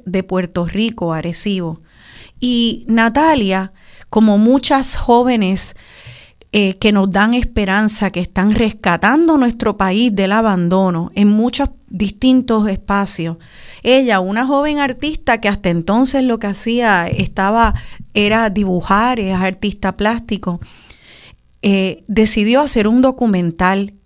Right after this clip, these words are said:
y hacer preguntas y entrevistas. Ese documental se presenta, eh, este jueves en Arecibo, en el Centro Comunal, allí en el casco de Arecibo,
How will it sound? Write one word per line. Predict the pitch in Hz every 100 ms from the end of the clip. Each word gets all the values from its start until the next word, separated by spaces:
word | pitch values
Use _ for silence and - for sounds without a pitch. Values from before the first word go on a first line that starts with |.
| _
y | 202 190
hacer | 180 202 202
preguntas | 269 262 220 269 262 190
y | 175
entrevistas. | 170 170 165 170 185 - 156 160 -
Ese | 262 294
documental | 302 302 302 269 254 240 262 254
se | 220
presenta, | 214 180 - 202 226 220 175 175 - - - - -
eh, | 190 180 170 170 -
este | 185 185 226 208
jueves | 208 233 254 220 202
en | 180
Arecibo, | 170 165 170 262 277 247
en | 185
el | 175
Centro | 170 - 175 214 226
Comunal, | 220 190 180 180 196
allí | 175 170
en | 190
el | 185
casco | 185 185 -
de | 196
Arecibo, | 190 196 - 262 226 185